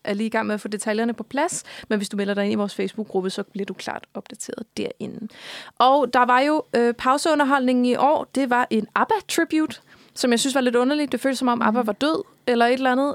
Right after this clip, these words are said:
Øh, det var sådan posthumt, og de havde nogle rigtig store sangere inde, som de slet ikke talte med, og jeg synes, det var sådan lidt underligt, men det var ikke helt dårligt. Men jeg synes især, det var en skam,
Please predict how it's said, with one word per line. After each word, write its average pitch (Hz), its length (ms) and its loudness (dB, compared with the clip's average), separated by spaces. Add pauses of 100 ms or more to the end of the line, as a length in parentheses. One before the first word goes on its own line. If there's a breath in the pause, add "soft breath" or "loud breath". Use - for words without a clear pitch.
Øh, 226 360 2
det 262 120 2
var 269 60 4
sådan 247 220 -2
posthumt, 302 800 -2 (440 loud breath)
og 226 120 0
de 233 80 -2
havde 240 120 4
nogle 226 180 0
rigtig 254 180 -2
store 233 220 0
sangere 240 420 2
inde, 247 180 2
som 233 180 0
de 208 60 -6
slet 240 200 -2
ikke 233 120 -4
talte 269 360 -2
med, 269 320 0
og - 140 -2 (400 loud breath)
jeg 220 80 0
synes, 240 200 -6
det 233 100 -4
var 233 60 0
sådan 240 120 -2
lidt 254 160 0
underligt, 233 380 2
men 220 160 0
det 247 80 -4
var 262 60 2
ikke 294 140 -2
helt - 260 -6
dårligt. - 280 -4
Men 208 260 -4
jeg 214 140 -2
synes 294 340 -4
især, 262 380 0
det 277 120 -2
var 254 80 0
en 247 80 -2
skam, 247 320 -4